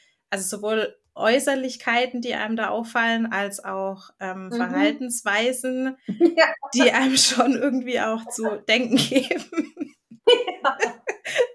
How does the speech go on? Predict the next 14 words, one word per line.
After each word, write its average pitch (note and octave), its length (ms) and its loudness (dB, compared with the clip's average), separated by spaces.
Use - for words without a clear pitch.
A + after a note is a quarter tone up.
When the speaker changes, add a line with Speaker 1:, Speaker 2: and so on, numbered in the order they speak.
Speaker 1:
Um A#3 160 -2
das A#3+ 140 -2
irgendwie G#3 280 -6
freundlich F#3+ 460 -6
auszudrücken - 680 -16
oder F3 220 -8
neutral F3 480 0
auszudrücken. - 680 -12
Genau. F#3+ 380 -2
Ähm, G#3+ 720 -2
also A3+ 200 0
was A3+ 160 2
für B3 80 -2
mich B3 400 0